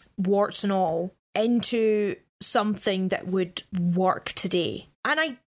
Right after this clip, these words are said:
don't think it's undoable, but I think that they've got a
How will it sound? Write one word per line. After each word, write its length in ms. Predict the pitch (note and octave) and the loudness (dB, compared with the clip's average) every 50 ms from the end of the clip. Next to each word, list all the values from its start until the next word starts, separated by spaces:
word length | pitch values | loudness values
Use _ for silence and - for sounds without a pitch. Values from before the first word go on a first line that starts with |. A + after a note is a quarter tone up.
| _ _ | _ _
don't 420 | - D4 D4+ D4+ F4+ G4+ G#4 G4 - | -4 0 2 2 2 2 0 -2 -2
think 300 | - G4+ F#4 F#4 - - | -2 0 0 0 -2 -4
it's 400 | D#4+ - - - - - - - - - | -4 -4 -4 -6 -4 -6 -8 -8 -4 -2
undoable, 920 | A#3+ A#3 B3 B3+ B3 A#3+ F#3+ - G#3 G#3 A#3 B3+ G#3 - F3+ G3+ G3+ G3+ _ _ _ _ _ - | 0 2 2 4 2 2 2 2 0 0 0 0 -2 -4 -6 -6 -8 -10 _ _ _ _ _ 2
but 360 | B3+ A#3+ A#3 A3+ G#3+ - - _ _ _ _ _ _ - - | 2 4 4 4 2 0 -4 _ _ _ _ _ _ -6 -2
I 260 | A#3 A#3 A#3+ A#3+ B3 | 0 2 2 2 2
think 640 | A3 - - - - - B3 B3 C4 C4+ - - | 0 -4 -6 -4 0 2 2 2 2 -2 -4 -6
that 640 | - A#3+ - - A#3 A3 G#3+ G#3+ G#3 G3+ - - _ - | -6 -6 -2 0 2 4 4 4 4 2 0 -4 _ -4
they've 320 | G#3 G3 C#4 C4+ G#3+ G3+ | 0 2 4 4 2 2
got 300 | - C4 C4 C#4 C#4 | 2 4 4 4 4
a 20 | C#4+ | 0